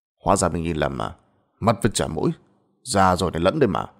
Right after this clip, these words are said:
Ông Quảng bật cười với suy nghĩ của mình. Ông Đô vừa về đến nhà đã thấy bà Lựu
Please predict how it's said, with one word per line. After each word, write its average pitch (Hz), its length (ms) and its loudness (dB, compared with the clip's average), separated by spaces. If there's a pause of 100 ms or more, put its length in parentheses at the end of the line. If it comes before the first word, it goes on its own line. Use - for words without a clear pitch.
(1000)
Ông 151 200 2
Quảng 78 300 0
bật 80 120 -2 (100)
cười 78 280 2
với 101 160 2
suy 110 180 0
nghĩ 101 200 2
của 101 160 2
mình. 71 320 -2 (840)
Ông 165 180 4
Đô 170 160 6
vừa 113 220 4
về 90 200 4
đến 131 200 2
nhà 78 380 0
đã 87 160 2
thấy 170 220 0
bà 85 240 2
Lựu 80 280 0